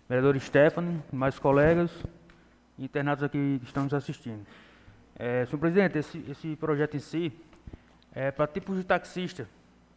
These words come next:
ter aquela questão de poder ajudar, quando for comprar uma moto, ter um desconto, um abatimento no, no valor do, dos valores da, do transporte. Só isso.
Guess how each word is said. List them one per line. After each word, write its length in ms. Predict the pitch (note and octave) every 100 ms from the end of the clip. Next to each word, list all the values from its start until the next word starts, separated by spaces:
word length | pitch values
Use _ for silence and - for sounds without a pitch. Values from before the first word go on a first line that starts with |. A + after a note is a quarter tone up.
| -
ter 220 | C3 C#3+
aquela 220 | C#3 C#3+
questão 320 | C#3 C#3+ D3+
de 220 | C#3+ C#3+ -
poder 200 | - D3
ajudar, 420 | D3+ D3 C#3 C#3+ C3
quando 140 | C3+
for 260 | - C#3 C3
comprar 220 | - C3+ C#3
uma 80 |
moto, 300 | C3+ C#3 C#3+ -
ter 60 | C3+
um 80 |
desconto, 560 | C#3 B2 - C#3 C#3 - - - - -
um 60 | B2+
abatimento 560 | B2+ C#3 C#3 C#3 D3+
no, 80 | D#3 D#3
no 160 | D3 D3
valor 240 | C#3+ D3+
do, 140 | D3+ D3+
dos 220 | C3+ C#3 C#3
valores 280 | D3 D3+
da, 320 | D3+ D#3 D3 C#3 - - - _ -
do 80 | C#3+
transporte. 560 | D#3+ D#3+ - A2+ G#2+ - - _ - - - - -
Só 180 | - D#3
isso. 260 | A#2+ G#2+